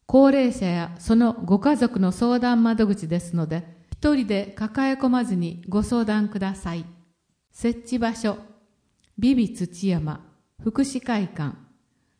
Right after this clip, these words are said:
野添東部、南部、西部、各古見線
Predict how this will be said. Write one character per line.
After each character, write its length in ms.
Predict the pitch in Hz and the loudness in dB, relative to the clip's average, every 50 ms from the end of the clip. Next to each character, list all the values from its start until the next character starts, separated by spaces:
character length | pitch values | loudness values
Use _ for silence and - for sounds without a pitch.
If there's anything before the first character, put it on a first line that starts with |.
| _ _ _ - | _ _ _ 2
野 160 | 220 247 269 | 4 4 4
添 600 | 254 262 220 202 175 160 156 - - - - _ _ - | 6 6 4 4 4 2 0 -6 -10 -18 -20 _ _ 2
東 320 | 254 254 233 202 - - | 2 4 4 4 2 0
部、 340 | 160 160 - - - - _ - | -2 -4 -4 -8 -14 -12 _ 0
南 340 | 214 247 247 233 208 180 | 2 2 4 4 2 2
部、 300 | 160 - 165 165 - - - - _ _ | 0 -2 -6 -6 -8 -12 -20 -20 _ _
西 340 | - - - 262 262 220 196 | -10 -2 0 2 2 2 0
部、 460 | - 165 160 151 - - - - _ - | 0 -2 -4 -6 -6 -12 -20 -20 _ -12
各 320 | - 240 269 269 - 180 175 | -6 -6 -6 -2 -2 -4 -4
古 180 | - 165 165 | -2 -2 -2
見 140 | 170 175 180 | -2 -2 -4
線 340 | 175 - - 160 147 139 | -4 -6 -6 -6 -6 -6